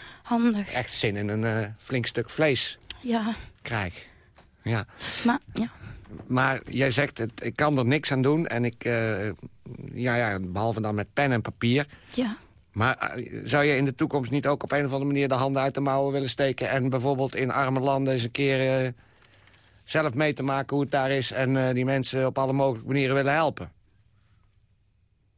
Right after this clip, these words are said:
Speaker 2: Of gaat dat, dat, dat dan jou weer te ver?
Speaker 1: Dat gaat me net, net een klein tikje te ver.
Speaker 2: Ja, ja. Dus, eh,
Speaker 1: Ik bedoel, ik, ik kan ook niet alles op me nemen natuurlijk.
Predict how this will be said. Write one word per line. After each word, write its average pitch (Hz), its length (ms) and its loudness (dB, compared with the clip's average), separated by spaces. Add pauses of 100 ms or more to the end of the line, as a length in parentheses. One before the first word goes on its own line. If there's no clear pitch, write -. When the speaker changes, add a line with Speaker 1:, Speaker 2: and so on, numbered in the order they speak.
(840)
Speaker 2:
Of 117 160 -2
gaat 135 180 0
dat, 139 320 -2
dat, 135 220 0
dat 135 140 -2
dan 135 160 0
jou 131 200 4
weer 131 180 2
te 123 120 -4
ver? 113 240 2 (380)
Speaker 1:
Dat - 280 -20
gaat 233 240 -4
me 247 60 -4
net, 247 340 -2 (840)
net 233 220 -8
een 254 80 -6
klein 247 280 2
tikje 196 280 -6
te 185 120 -2
ver. 165 280 -4 (120)
Speaker 2:
Ja, 95 260 0
ja. 67 180 -8 (1000)
Dus, 123 220 0
eh, 123 380 4
Speaker 1:
Ik - 200 -2
bedoel, 208 360 2
ik, 302 120 -10 (880)
ik 214 160 -2
kan 202 200 0
ook 208 120 -6
niet 262 160 6
alles 262 320 2
op 180 160 -10
me 220 60 -2
nemen 202 320 4
natuurlijk. 190 420 0